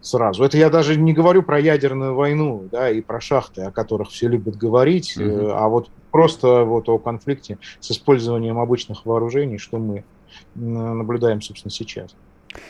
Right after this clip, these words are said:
Speaker 2: Как вы думаете, вот декларации, которые в Мадриде прозвучали,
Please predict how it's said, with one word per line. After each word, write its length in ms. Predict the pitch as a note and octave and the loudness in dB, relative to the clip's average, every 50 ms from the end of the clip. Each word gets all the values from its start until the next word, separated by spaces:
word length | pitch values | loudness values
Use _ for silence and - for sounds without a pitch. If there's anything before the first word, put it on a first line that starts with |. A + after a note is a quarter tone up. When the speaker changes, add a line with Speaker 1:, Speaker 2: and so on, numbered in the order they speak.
| - - - _ - | -20 -20 -20 _ 2
Speaker 2:
Как 200 | C3+ C3 - F#3 | 2 2 2 0
вы 100 | F#3+ F#3 | -2 0
думаете, 400 | F#3 F#3 E3+ D3 C3 A#2 - B2 | 0 0 2 2 0 0 -2 0
вот 160 | B2 C3 B2+ | 0 0 0
декларации, 600 | C3 C3 - D3+ D3+ E3 F3+ F3+ F3 - D#3 C#3+ | -2 0 2 4 4 6 4 4 2 0 -4 -2
которые 640 | - D3 C#3 C3 - D3 D3 D3 C#3 C3+ B2+ B2 B2 | 0 0 -2 0 0 0 0 2 2 2 2 2 2
в 80 | A2+ B2 | 2 2
Мадриде 440 | C3 B2+ B2+ C3 C#3+ D3+ C#3 C3 | 2 2 2 2 0 0 0 -2
прозвучали, 880 | - - B2+ A#2+ A#2 A#2+ B2+ B2+ - - C#3 B2 G#2+ F#2+ F2+ E2+ E2 | -4 -4 -6 -6 -4 -4 -6 -6 -4 0 2 2 4 4 4 2 2